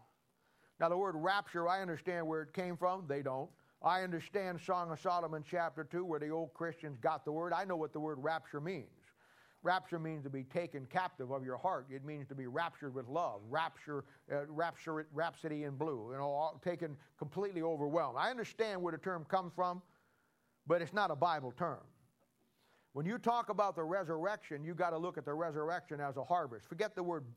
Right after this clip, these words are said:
ra-, rapture for a moment. When you look at the resurrection of Christ that we're talking about here,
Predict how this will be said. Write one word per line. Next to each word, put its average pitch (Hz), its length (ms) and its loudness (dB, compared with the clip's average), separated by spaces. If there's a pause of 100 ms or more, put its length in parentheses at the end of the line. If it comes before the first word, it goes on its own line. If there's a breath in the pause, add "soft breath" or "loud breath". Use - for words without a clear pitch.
(260)
ra-, 156 140 2 (100)
rapture 143 440 0
for 139 200 -4
a 131 40 -4
moment. 135 300 -6 (1040 soft breath)
When 147 140 -2
you 214 80 0
look 240 220 4
at 190 120 -4
the 170 180 0
resurrection 180 680 0
of 147 140 -4
Christ 202 340 2
that 170 80 -6
we're 156 140 0
talking 190 400 0
about 143 260 2
here, 147 300 -2